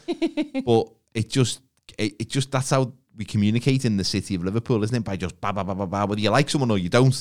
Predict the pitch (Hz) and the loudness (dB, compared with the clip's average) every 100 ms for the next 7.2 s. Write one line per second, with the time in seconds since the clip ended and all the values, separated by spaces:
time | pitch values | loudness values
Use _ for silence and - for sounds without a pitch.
0 | - 98 107 - 98 87 85 85 - 139 | -6 -6 -6 -4 -4 -4 -6 -4 -2 -2
1 | - - 92 92 85 - 107 107 95 73 | -4 -8 -4 -2 -4 -2 -2 0 0 -2
2 | 76 - - 233 220 175 285 190 277 285 | -4 -8 -4 0 0 0 -4 -2 -4 -4
3 | 269 240 247 269 269 262 254 240 220 - | 0 0 0 -4 -6 -4 -4 -4 -6 -8
4 | 208 220 247 247 240 180 180 _ 190 196 | -8 -6 -8 -4 -4 -4 -8 _ -10 -6
5 | 190 196 - 208 208 208 208 190 180 214 | -8 -10 -8 -6 -4 -6 -8 -10 -10 -12
6 | 214 208 202 190 180 - 180 208 202 196 | -8 -6 -6 -8 -10 -10 -10 -6 -4 -4
7 | 175 | -8